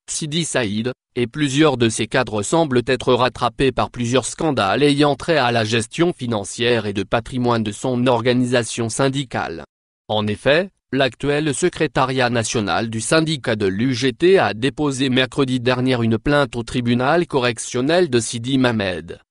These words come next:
Alger. L'objet de cette action judiciaire porte sur un trou financier dépassant les soixante-dix millions de dinars,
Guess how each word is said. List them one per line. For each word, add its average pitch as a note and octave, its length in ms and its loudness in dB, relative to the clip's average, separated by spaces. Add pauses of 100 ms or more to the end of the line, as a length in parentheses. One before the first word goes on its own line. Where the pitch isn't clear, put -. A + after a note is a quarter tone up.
(120)
Alger. G2 400 -2 (440)
L'objet C#3 420 2
de C3+ 100 0
cette A#2 280 -2
action D3 360 0
judiciaire C3 640 0
porte C3 320 0
sur C3 240 0
un B2 120 0
trou A2+ 260 -6
financier D3 560 -2
dépassant A2+ 560 -2
les F#2 160 -10
soixante-dix A#2 720 -2
millions C3 380 0
de B2 120 2
dinars, A#2+ 640 0